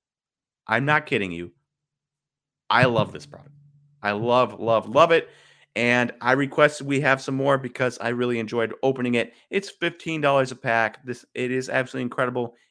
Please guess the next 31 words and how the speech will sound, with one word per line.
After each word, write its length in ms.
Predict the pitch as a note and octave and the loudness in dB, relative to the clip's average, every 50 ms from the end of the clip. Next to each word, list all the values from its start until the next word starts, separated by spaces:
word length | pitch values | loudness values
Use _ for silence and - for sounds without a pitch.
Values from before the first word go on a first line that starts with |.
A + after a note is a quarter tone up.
| _ - | _ -8
And 140 | A#2+ C3+ | -6 -6
you 80 | D3 D3 | -6 -6
can 100 | D3+ C#3 | -6 -6
get 160 | C3+ C#3 C#3 | -4 -4 -6
some 160 | C#3 - C#3+ | -6 -10 -12
sweet, 600 | B2+ - - - - - A#2+ A#2+ C3 C3+ C3+ C3 - _ _ _ _ _ _ | -12 -12 -12 -16 -14 -8 -4 -2 -2 -2 -2 -6 -10 _ _ _ _ _ _
sweet, 420 | - - - - - B2 B2+ C3 C3 | -20 -18 -16 -8 -4 -4 -4 -4 -4
sweet 260 | - C3+ C3 B2 - | -4 -6 -6 -6 -6
cards 300 | - B2 A#2 A#2+ A#2 A#2 | -2 0 0 0 0 0
out 140 | A#2 A2+ A2 | -2 -2 0
of 80 | G#2+ | -2
it. 200 | A2+ G#2 - - _ _ _ _ - | -4 -4 -4 -8 _ _ _ _ -16
Really 380 | G#2+ A#2+ D3+ A3+ C#4+ D4 G#3+ | -12 -6 -4 -4 -2 -4 -2
good 400 | C#3+ A#2+ A#2+ A2 G#2+ G2+ G2+ - _ _ _ _ _ _ _ | 0 2 4 4 4 2 0 -8 _ _ _ _ _ _ _
for, 640 | _ _ - A2+ A2 A2 A2 G#2+ G#2+ G#2 G#2 - - - | _ _ -8 -4 -2 0 0 0 0 -2 -4 -8 -10 -8
um, 440 | G2+ G2 F#2+ F#2+ F#2+ F#2+ F#2 - _ _ | -6 -4 -4 -4 -6 -8 -10 -14 _ _
kids 380 | - - G#3 G#3 A#2+ - - - | -2 0 0 0 0 -4 -14 -12
even 340 | - A2 G#2+ F#2+ F#2 F2+ E2+ F2 | -8 -6 -6 -6 -6 -8 -10 -10
because, 520 | F2 F2+ E2+ - G2+ G2 F#2+ F#2+ F#2 - | -14 -14 -8 -4 -2 -2 -2 -2 -4 -8
you 80 | F#2 F3 | -8 -8
know, 80 | D3+ | -8
sometimes 400 | C#3+ - G3+ G#3 G#3+ F#3+ D#3 C#3 | -8 -8 -8 -6 -6 -6 -6 -8
kids 240 | - - D#3+ C#3+ C3+ | -6 -6 -6 -4 -2
might 140 | C#3 C#3 C3+ | -2 -2 0
not 200 | C3 B2 A#2+ - | 0 -2 -2 -2
be 200 | - C3+ C3 B2+ | -2 -4 -4 -4
too 160 | C3 - D#3 | -4 -6 -6
much 240 | C#3+ C3+ C3+ C3+ - | -4 -4 -4 -4 -4
into, 640 | - C3+ B2 A#2+ - - C#3+ C#3+ C#3+ C#3+ D3+ C#3+ - _ _ _ _ _ _ _ _ _ _ _ _ _ _ _ _ _ | -6 -6 -6 -6 -4 -2 0 0 2 0 0 -2 -8 _ _ _ _ _ _ _ _ _ _ _ _ _ _ _ _ _
you 140 | - G#2 A2+ | -8 -4 -2
know, 360 | A2+ A2+ A2+ A2+ G#2+ G#2+ | 0 2 0 0 -2 -6